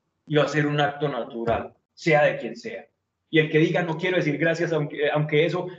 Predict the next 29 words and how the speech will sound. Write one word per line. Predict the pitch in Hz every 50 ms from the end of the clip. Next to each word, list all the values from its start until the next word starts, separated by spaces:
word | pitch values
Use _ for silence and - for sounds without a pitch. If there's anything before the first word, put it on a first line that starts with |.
| - _ -
va | 165 -
a | -
caer. | - - - - - - - - _ _ _ -
Y | 160 - - _ _ _ 131
va | 127 120
a | 117
decir, | 120 143 131 -
"Gracias". | - 139 123 113 - - - - - - - - _ _ _ _ _
Con | - 139 131 135
rabia, | 139 139 156 156 151 156 156 139 -
pero | 117 113 110
va | 110
a | 110
decir, | - - 113 -
"Gracias". | - - - - _ - _ _ _ _ - 196 - _ _ _ _ _ _ _ _ _ _ _ _ _ _ _ _ _ _ _ _ -
No | 156 156 -
sé | - - 175 156 -
cómo | - - - 151 156 - - 147 156
va | 151
a | 151
hacer | - - 139 139 139 139
eso, | 147 143 143 139 139 - - - - -
pero | 147 139 135 131
toda | 127 131 127 123 - 131
rodilla | 131 120 117 117 120 135 123
se | 120 117
va | 113 110
a | 110
doblar. | 113 107 98 104 -